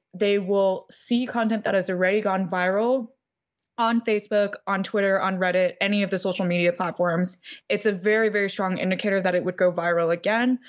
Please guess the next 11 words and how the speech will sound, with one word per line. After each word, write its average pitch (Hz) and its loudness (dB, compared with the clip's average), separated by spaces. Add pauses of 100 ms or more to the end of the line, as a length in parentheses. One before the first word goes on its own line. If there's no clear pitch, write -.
(140)
So 214 0
they 208 2
just 220 -2
take 226 -2
the 202 0
exact 190 -2
image 196 0
or 185 0
the 180 0
exact 180 -2
link, 170 -2